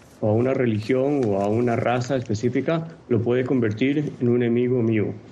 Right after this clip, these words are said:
Sí, ninguna persona, solamente por creer en un Dios X, tiene derecho o, eh, no de, de ser mi amigo. Al revés,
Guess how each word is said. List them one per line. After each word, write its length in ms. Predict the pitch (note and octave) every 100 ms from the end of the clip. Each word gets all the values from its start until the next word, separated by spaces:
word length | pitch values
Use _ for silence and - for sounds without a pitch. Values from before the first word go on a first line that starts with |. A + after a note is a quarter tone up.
| - - -
Sí, 180 | B2 C3
ninguna 440 | A#2+ A#2+ C3 D#3+
persona, 420 | D#3+ G#2+ C3+ C#3+ C3+
solamente 420 | B2+ B2 B2+ C#3
por 200 | C3+ G#2+
creer 320 | G#2+ A2+ C3
en 100 | B2
un 160 | B2 A#2+
Dios 400 | A#2 D3+ - -
X, 440 | C3+ C3 F#3+ F#3 - - - -
tiene 220 | C3+ B2+
derecho 460 | C3 A#2+ C3 D#3 E3 -
o, 340 | G#2+ G#2+ B2+ B2 -
eh, 220 | - A2 G2+
no 460 | A2 B2+ F3+ F3+ -
de, 280 | B2 A2 G#2
de 260 | - A#2
ser 220 | G#2+ B2+
mi 100 | C3
amigo. 260 | B2+ D3 D3
Al 80 | A2+
revés, 440 | A#2+ C#3 B2 -